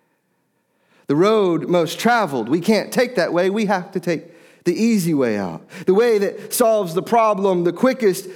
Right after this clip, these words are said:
gets us out of a situation we would rather not be in, is the one that we often choose. And the challenge is to not do that. No, instead, we should listen to that small voice,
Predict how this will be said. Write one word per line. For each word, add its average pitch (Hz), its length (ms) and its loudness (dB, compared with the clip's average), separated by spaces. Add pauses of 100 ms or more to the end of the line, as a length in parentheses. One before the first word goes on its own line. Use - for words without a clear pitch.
(280)
gets 220 180 2
us 208 160 2
out 208 140 2
of 180 100 0
a 170 60 -2
situation 196 960 0 (840)
we 196 100 0
would 180 160 2
rather 170 220 0
not 208 320 0
be 180 160 0
in, 175 80 0
is 180 160 -2
the 202 80 0
one 208 180 0
that 196 80 -2
we 214 140 -2
often 190 420 -2
choose. 202 500 -2 (200)
And 196 80 0
the 190 60 2
challenge 214 580 0
is 190 140 -4
to 220 80 0
not 196 260 -2
do 226 220 0
that. 147 500 -8 (1080)
No, 185 160 0
instead, 196 580 0
we 196 120 -2
should - 340 -6 (440)
listen 165 560 0
to 165 160 -6
that 143 220 -2
small 135 400 -2
voice, 113 720 -8